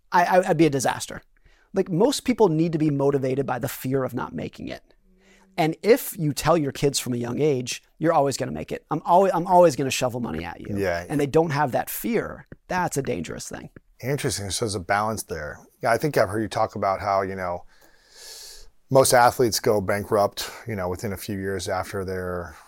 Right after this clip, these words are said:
Speaker 2: retirement, uh, even though they have a ton of money. And then there's also lottery winners that commit suicide or go through depression or lose all their money within a few years after, you know,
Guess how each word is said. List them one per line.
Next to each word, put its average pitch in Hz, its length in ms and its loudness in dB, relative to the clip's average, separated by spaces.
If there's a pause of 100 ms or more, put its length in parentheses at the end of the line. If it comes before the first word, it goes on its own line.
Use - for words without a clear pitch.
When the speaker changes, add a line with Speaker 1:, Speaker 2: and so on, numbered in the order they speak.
(240)
Speaker 2:
retirement, 123 760 -2 (240)
uh, 95 320 -4
even 117 200 -4
though 110 100 -2
they 104 120 -2
have 104 140 -2
a 95 80 -4
ton - 240 -8
of 110 60 -4
money. 101 320 -4
And 95 140 -6
then 95 80 -6
there's 98 300 -6
also 107 680 -2 (920)
lottery 107 340 4
winners 110 480 0
that 92 440 -2
commit 98 220 -8
suicide 143 640 4
or 101 80 -4
go 104 140 -2
through 107 160 -8
depression 110 500 -2
or 92 80 -6
lose 127 220 0
all 123 140 2
their 120 120 -2
money 110 340 -4
within 104 360 -8
a 92 60 -8
few - 200 -8
years 95 380 -6
after, 90 560 -8
you 92 80 -10
know, 87 280 -12